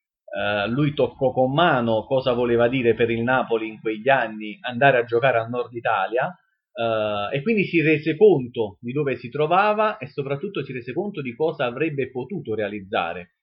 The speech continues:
Ehm, contestualizzando sempre, la Napoli di quegli anni era sicuramente una città povera,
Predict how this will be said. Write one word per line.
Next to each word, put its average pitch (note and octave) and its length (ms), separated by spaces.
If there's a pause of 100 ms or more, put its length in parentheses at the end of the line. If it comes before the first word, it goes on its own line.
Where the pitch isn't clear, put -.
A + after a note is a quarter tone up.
(400)
Ehm, G2+ 720
contestualizzando D3+ 1000
sempre, G2+ 600
la B2+ 160
Napoli G3 320
di D3 140
quegli C#3+ 300
anni F3 680
era B2+ 300
sicuramente D#3+ 540
una D3 180
città C3+ 560
povera, G2+ 580